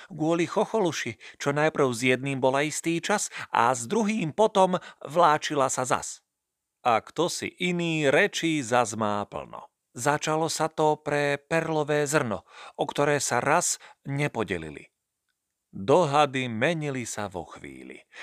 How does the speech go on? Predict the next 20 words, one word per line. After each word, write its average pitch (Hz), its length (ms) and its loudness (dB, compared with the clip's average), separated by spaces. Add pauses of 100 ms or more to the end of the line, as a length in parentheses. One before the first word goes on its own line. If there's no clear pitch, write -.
(120)
až 151 320 0
pokým 73 480 -6
Tuzik, 131 640 -6 (720)
taký 123 320 -4
tichý - 480 -12
pes, - 400 0 (320)
jedného 156 640 0
z 90 160 -6
nich 143 320 -2
sa 147 320 0
nespýtal. 71 800 -6 (1160)
„Aj 101 320 4
dnes,“ 104 880 -2 (560)
bytkár 90 640 -10
sa - 160 -14
práve 82 400 -10
zmýval 95 720 -6
v 82 80 -12
blízkej 98 480 -8
mláke, 85 560 -12